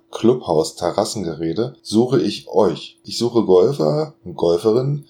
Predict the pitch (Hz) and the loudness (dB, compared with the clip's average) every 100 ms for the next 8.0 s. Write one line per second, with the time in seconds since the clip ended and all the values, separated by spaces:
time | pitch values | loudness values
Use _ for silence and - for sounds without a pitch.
0 | _ 95 92 123 143 - 107 120 98 - | _ -6 2 2 0 -2 -2 0 -2 -2
1 | 92 104 117 117 95 85 82 85 95 - | 0 2 2 0 -2 0 2 2 0 -6
2 | 90 - 85 80 76 73 _ _ _ _ | -10 -4 -4 -2 -6 -10 _ _ _ _
3 | _ - - 107 110 107 101 110 - 104 | _ -18 -10 0 4 4 4 2 2 -4
4 | 87 92 - - - - - 76 80 76 | -2 -4 -4 -6 -10 -8 -4 -4 -4 -8
5 | - 95 95 113 87 - 78 82 78 98 | -8 -2 2 2 2 0 -4 -6 -2 0
6 | 98 90 - 92 92 98 95 - 95 82 | 0 -2 -2 -2 -2 0 0 0 -4 -4
7 | 82 80 82 117 110 90 92 95 87 | -8 -8 -6 -4 2 2 2 -4 -8